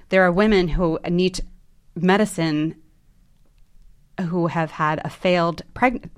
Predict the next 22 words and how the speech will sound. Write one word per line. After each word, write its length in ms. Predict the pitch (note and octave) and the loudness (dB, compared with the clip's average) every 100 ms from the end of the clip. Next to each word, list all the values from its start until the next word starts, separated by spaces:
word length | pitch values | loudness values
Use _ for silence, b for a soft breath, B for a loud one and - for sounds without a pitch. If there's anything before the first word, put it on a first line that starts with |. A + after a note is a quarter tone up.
| - - | -8 -6
a 60 | |
failed 280 | - G#3+ G3+ | 0 2 2
pregnancy 520 | - D4+ - D3+ - E3 | 2 2 2 -2 -4 -2
and 160 | E3 | -2
go 200 | E3+ E3+ | 2 0
to 160 | E3 F3+ | 0 0
a 60 | |
Walgreens, 480 | E3+ A3+ F3+ D#3 D#3+ E3 | 4 4 4 -2 -6 -4
and 120 | F3 | -4
the 40 | |
pharmacist 520 | F3 B3 A#3 E3+ E3 | 0 0 0 -2 -2
is 100 | E3 | -4
telling 320 | - E3 E3 D#3+ | -4 -2 -2 -2
them, 120 | D#3 | -2
"No, 100 | D3 | -2
I'm 180 | D#3 D#3 | -2 -2
not 180 | D3 | -4
gonna 140 | D3+ D3+ | -4 -6
give 160 | D3+ | -6
you 100 | D3 | -6
your 160 | C#3+ C#3 | -6 -6
pills." 220 | D3+ - | -8 -10